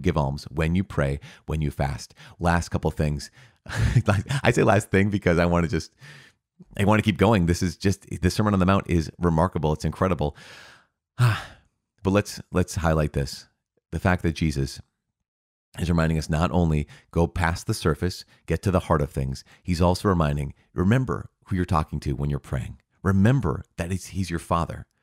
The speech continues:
So, you know, it says, "When you pray, don't babble like the pagans or like the Gentiles who think that because of the many words they'll be heard."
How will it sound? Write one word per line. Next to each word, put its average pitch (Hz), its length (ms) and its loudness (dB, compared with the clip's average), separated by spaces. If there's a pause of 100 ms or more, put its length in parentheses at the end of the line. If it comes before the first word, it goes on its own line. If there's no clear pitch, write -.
(180)
So, 90 300 4 (540)
you 95 140 0
know, 90 120 4
it 80 220 -4
says, 82 220 -4
"When 85 160 -2
you 87 140 2
pray, 101 340 -2
don't 80 240 -2
babble 82 260 0
like 82 180 0
the 73 60 -6
pagans 78 480 -4
or 76 80 -4
like 76 160 -6
the 80 80 -4
Gentiles 71 540 -4
who 87 80 -2
think 90 220 -2
that 87 100 -4
because 80 300 -4
of 82 100 -2
the 80 100 -2
many 80 280 0
words 71 320 -2
they'll 76 160 -4
be 69 120 -4
heard." 78 320 -4